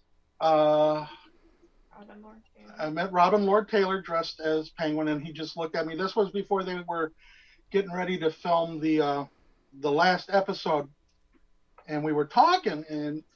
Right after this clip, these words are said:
Speaker 1: I was looking at him going, "You know what they gotta do is they gotta bulk you up and give you a, they gotta give you a fat suit, uh,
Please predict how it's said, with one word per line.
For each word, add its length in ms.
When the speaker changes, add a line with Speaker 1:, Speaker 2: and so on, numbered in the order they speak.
Speaker 1:
I 100
was 180
looking 220
at 120
him 100
going, 160
"You 80
know 160
what 160
they 100
gotta 260
do 160
is 100
they 100
gotta 240
bulk 240
you 120
up 100
and 100
give 160
you 100
a, 120
they 80
gotta 160
give 140
you 100
a 40
fat 420
suit, 460
uh, 340